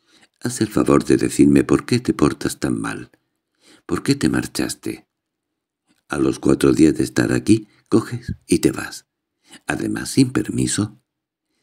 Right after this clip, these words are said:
Debiste pedir autorización". "La pedí",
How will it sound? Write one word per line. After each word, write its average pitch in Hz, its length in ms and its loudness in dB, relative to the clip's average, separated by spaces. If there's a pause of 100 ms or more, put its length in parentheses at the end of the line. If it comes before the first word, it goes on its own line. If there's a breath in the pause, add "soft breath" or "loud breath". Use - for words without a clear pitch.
(120)
Debiste 85 440 4
pedir - 420 0
autorización". - 1000 0 (1300)
"La 67 320 0
pedí", 67 400 2